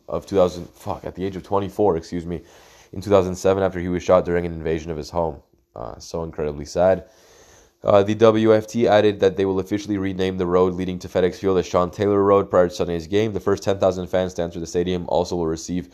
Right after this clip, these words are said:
a commemorative Sean Taylor rally towel. Uh, that's, that's, you love to see it. That's very classy from, uh, Washington, the Washington football team. It's, uh, really awesome. Transitioning to more football. Will Odell Beckham be traded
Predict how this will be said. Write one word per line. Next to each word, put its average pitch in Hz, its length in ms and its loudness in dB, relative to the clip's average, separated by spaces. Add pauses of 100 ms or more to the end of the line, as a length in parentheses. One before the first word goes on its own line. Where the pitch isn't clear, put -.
(300)
a 95 100 0
commemorative 95 560 2
Sean 90 200 2
Taylor 90 380 0
rally 90 300 4
towel. 85 500 0 (340)
Uh, 92 300 2
that's, - 140 -6
that's, 117 320 0
you 123 100 0
love 110 160 8
to - 80 -12
see 92 240 -2
it. 90 60 2
That's 90 180 0
very 95 200 2
classy 85 340 0
from, 85 320 -4 (1120)
uh, 87 160 0
Washington, 85 520 0 (220)
the 87 100 -2
Washington 85 360 2
football 82 280 0
team. 85 300 -6
It's, 76 320 -8
uh, 78 240 0
really 82 220 -2
awesome. 76 360 -4 (480)
Transitioning 110 500 0
to 101 80 -4
more 95 200 4
football. 98 500 -2 (760)
Will 101 420 2
Odell 95 300 6
Beckham 90 340 0
be 85 80 -6
traded 87 480 -2